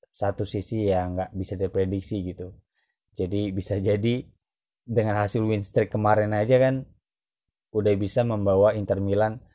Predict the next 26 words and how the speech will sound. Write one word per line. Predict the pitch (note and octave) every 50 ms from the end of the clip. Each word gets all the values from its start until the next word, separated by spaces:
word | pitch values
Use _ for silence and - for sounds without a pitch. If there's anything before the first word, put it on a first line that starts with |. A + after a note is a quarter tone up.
| _ _ _ _ _ _ _ _
ke | _ G2+ F#2+ F#2 F#2+ - G#2
urutan | G2+ G2 G2+ G2 - G2 G2+ G2+
dua | G#2+ A#2 A#2 G#2+ G2 F#2
gitu. | F2+ F#2 E2+ - F#2 F#2+ - - _ _ _ _ _ _ -
Kalau | F#2+ G2 G#2 G#2
kedepannya | - G2+ G2+ F#2+ F#2 F#2+ G2 F#2+ F#2+ F#2+
konsisten, | - G2 F#2 F2+ G2 F#2 - - B2+ B2+ C3 C#3 - - _ _ _ _ _ _ _ _ _ _ _ _ _ _ _ _
Inter | - G2 F2+ G2 G2
Milan | G2 G2 G2 G#2+ A#2 A#2+
juga | G#2+ G2+ G2 F#2+ F#2 F2+ F2+ -
punya | - F#2+ F#2 F2+ F2
potensi | - F#2 - F#2+ F#2+ F#2+ - G#2+
untuk | G2 F#2 F2+ - F#2 F2+ F2 - - - _ _ G2
menjadi | F#2+ F2+ F2 F2+ F2 F2 F#2 F2+ F2+ F2+ F2 F2 F2 F2+ F2+ F2+ F#2 - - _ _ _ _ _ _ _ _ _ _ _ _ _ _ _ _ _ _ _ _ _ _ _ _ _ _ _ _ -
klub | A#2+ A#2 A2 - A2+
yang | G#2 G2+ F#2+ F#2 F#2+ F#2 F#2 F#2+
meraih | F#2 G2 F#2+ F#2+
Scudetto | F#2 - - - - G2 F#2+ F#2+ F#2+ - - F#2+ F#2
musim | F#2 F#2+ F2 - F#2 F2+ F2+
ini | F2 F2 E2+ E2+ F2 E2+
gitu. | E2+ - E2+ E2+ E2 - _ _
Mungkin | - G2+ G2+ A#2 C3 C#3
itu | C3+ B2+
aja | A2 A2 G#2+ B2 B2+ C3+ C#3 C3+ - - - _ _ _ _ _ _ _ _ _ -
prediksi | A#2+ A2 A2 A2 G#2+ G2 - - A2 G#2 G2
singkat | - G#2 G#2 G#2 G#2 -